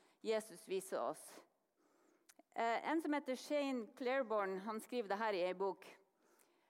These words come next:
Hver gang noen sier til meg at de har forlatt Gud, sier jeg, «Fortell meg om den Guden du har forlatt.»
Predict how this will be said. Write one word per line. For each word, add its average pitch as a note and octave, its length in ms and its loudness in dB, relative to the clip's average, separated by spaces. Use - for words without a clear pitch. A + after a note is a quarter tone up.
Hver E4 320 2
gang C#4 280 4
noen B3+ 320 2
sier B3 240 0
til G#3 120 -2
meg G3 360 2
at A3 160 -2
de A3+ 80 2
har G#3 120 0
forlatt C4 440 -4
Gud, F3+ 320 -2
sier A#3 180 2
jeg, F3 220 2
«Fortell E4+ 400 0
meg G3+ 320 2
om D#4 160 0
den C#4+ 160 0
Guden A3 420 -4
du G#3 80 0
har G#3+ 220 0
forlatt.» F#3 400 -4